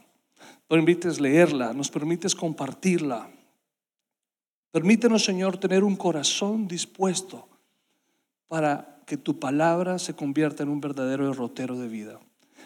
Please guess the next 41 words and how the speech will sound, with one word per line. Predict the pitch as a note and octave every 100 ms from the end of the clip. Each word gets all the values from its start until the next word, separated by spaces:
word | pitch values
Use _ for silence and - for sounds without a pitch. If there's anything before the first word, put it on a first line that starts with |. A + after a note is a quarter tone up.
| _
Gracias, | D#3 E3+ F#3 -
Señor, | E3+ F3+
porque | F3+ E3 E3+
tu | E3
palabra | D3+ E3 E3+
es | E3+ C#3+
verdad. | C#3+ B2 C3 B2 - - _ _ _ _ - -
Y | D3
como | D3 D#3
es | D#3+
verdad, | D#3+ D#3+ D#3+ E3 E3+ -
es | D#3 C3+
vida. | D3 D#3 C3+ A#2+ - -
Y |
como | D#3 D#3 F3
es | D#3+
vida, | G3+ G3+ G3+
produce | F#3 F3+ F#3 F3+
vida | E3 F3+ D#3 C#3+
en |
medio | C#3+ D3+ C#3+
nuestro, | C3 B2 -
Señor. | A2+ B2 A#2+ A2+ - _ _ _ _ _ _ _ - - - -
Te | D3+
damos | E3+ E3+
gracias, | E3+ E3+ E3 D3+ C3+
Señor, | C#3+ C#3+ D#3+ D#3 - - - - -
porque | D3+ C#3+ D3
de | D3
igual | D#3+ F3+
forma | F3 E3+ C#3 B2+ A#2 - -
tu | D3 -
palabra | C3+ D#3 E3 E3+
le | D3
da | D3 C#3+
sentido | - D3 C3+ D3+ D3+ D3
a | C#3
nuestro | B2 - B2
día | A#2 B2+
a | A#2+
día. | A2+ G2